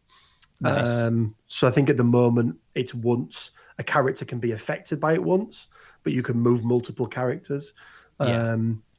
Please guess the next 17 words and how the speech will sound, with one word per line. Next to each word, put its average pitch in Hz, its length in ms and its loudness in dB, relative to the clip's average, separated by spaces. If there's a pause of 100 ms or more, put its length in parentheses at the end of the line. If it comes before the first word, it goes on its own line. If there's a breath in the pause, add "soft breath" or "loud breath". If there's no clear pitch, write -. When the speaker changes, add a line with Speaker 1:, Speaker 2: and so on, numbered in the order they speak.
Speaker 2:
so - 140 -2
I 117 40 2
think 131 240 0
that's, - 560 -6 (340)
uh, 120 260 -4
similar 185 300 4
to 156 100 0
what's 139 100 2
happened 135 300 -4
with 117 120 -2
murdoch 117 440 -4
and 120 100 -8
his 117 140 -8
bow 117 220 -4
to - 120 -16
the 123 80 -8
will. 117 260 -4